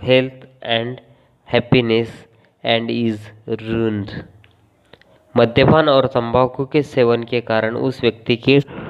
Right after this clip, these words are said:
अस-, अवस्था दयनीय हो जाती है, होती है। साथ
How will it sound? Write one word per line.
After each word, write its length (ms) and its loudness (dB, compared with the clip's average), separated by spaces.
अस-, 600 0
अवस्था 580 -2
दयनीय 500 -2
हो 260 -4
जाती 400 -4
है, 300 -2
होती 360 -4
है। 400 -4
साथ 260 2